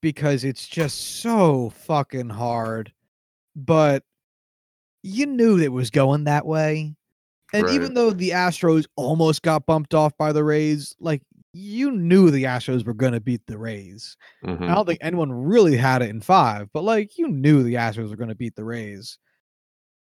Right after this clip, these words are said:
Speaker 1: This one's just so easy to go either way.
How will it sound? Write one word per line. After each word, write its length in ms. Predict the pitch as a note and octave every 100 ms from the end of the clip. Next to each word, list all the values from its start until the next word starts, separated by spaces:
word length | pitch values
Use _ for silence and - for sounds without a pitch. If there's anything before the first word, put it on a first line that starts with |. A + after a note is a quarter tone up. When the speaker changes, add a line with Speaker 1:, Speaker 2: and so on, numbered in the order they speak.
| _
Speaker 1:
This 260 | G#3 C4+ -
one's 260 | G#3 E3+
just 380 | C3+ C3 - -
so 380 | - D#3 F3 E3
easy 320 | - E3 C3+
to 100 | C#3
go 240 | B2+ C3+ C3
either 320 | A#2+ B2 C3
way. 480 | C3 E3 F3 A#2